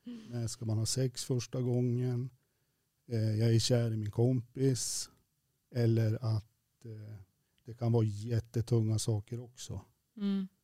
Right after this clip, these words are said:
Speaker 2: Som, ja, pedofili med mera.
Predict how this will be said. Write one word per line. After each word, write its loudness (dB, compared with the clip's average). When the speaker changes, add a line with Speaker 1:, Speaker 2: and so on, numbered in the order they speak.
Speaker 2:
Som, -2
ja, -8
pedofili 2
med 0
mera. 0